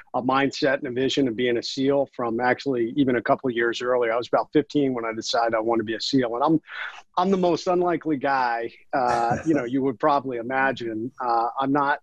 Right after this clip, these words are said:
Speaker 1: you know, this great big six-foot-five Arnold Schwarzenegger looking guy. You know, I'm, I'm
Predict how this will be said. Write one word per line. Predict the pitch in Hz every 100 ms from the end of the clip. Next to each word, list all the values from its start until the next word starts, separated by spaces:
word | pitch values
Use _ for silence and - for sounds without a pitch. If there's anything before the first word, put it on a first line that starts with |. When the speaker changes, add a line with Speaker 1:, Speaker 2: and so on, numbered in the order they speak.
| -
Speaker 1:
you | 139
know, | 123
this | 120 123 -
great | 135 135 -
big | 127 123 -
six-foot-five | - 143 - 135 - 135 123 123 123 -
Arnold | 135 127 113
Schwarzenegger | - 143 120 139 123 123
looking | 123 117 123
guy. | 123 131 127 117 - - - - -
You | 135
know, | 123 123 127
I'm, | 127 123 139
I'm | 139 127